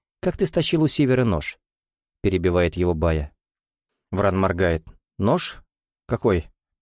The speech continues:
А, этот, этот нож. Да, этот нож». «Какая разница? Неважно. Забудь об этом ноже. Забудь об этом ноже, Бая».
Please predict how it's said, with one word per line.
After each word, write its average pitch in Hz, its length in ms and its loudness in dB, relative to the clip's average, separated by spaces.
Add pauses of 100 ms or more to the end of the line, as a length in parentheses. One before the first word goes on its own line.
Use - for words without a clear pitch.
(380)
А, 104 380 2
этот, 123 400 -2 (440)
этот 123 340 -2
нож. 82 260 -4 (380)
Да, 196 280 0
этот - 280 -2
нож». 113 260 -6 (840)
«Какая 117 340 2
разница? 92 480 0
Неважно. 98 840 2
Забудь 123 440 2
об 123 120 4
этом 113 220 2
ноже. 98 320 0
Забудь 117 600 2
об 113 200 2
этом 123 260 2
ноже, 120 320 2
Бая». 87 420 0